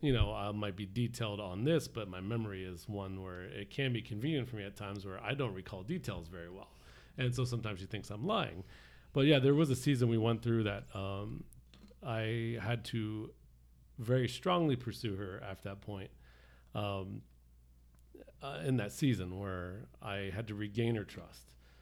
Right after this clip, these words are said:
after having lying to her about my, my struggle, which I said was, was it really a struggle?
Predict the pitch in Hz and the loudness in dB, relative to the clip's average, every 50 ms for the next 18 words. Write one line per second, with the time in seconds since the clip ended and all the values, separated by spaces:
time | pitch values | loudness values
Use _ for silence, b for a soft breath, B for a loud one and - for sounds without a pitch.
0 | b b b 113 107 - - 113 98 92 98 95 98 98 98 98 101 101 101 95 | b b b -6 -6 -4 -4 -4 -2 -2 -2 -2 -2 -2 -2 0 0 0 0 -2
1 | 95 92 - 98 95 92 90 87 87 92 95 90 90 90 - - - - - - | -4 -4 -6 -6 -6 -6 -6 -6 -6 -6 -6 -4 -6 -6 -8 -12 -16 -20 -14 -10
2 | - 104 90 87 87 87 92 92 90 87 85 82 - - - - 117 107 85 80 | -8 -6 -6 -6 -6 -8 -8 -10 -10 -8 -8 -10 -10 -6 -2 -2 -2 -2 -2 -6
3 | 82 117 120 B B B B B B B B B B 107 104 98 107 92 92 98 | -8 -10 -12 B B B B B B B B B B -6 -6 -6 -4 -4 -4 -6
4 | 95 - 107 101 92 90 90 90 101 107 110 101 98 101 101 104 104 101 98 95 | -6 -6 -6 -6 -6 -6 -8 -8 -6 -6 -4 -4 -4 -6 -6 -8 -6 -6 -6 -6
5 | 92 - - - - - 95 87 87 - - - | -8 -10 -14 -16 -14 -12 -12 -12 -12 -12 -12 -12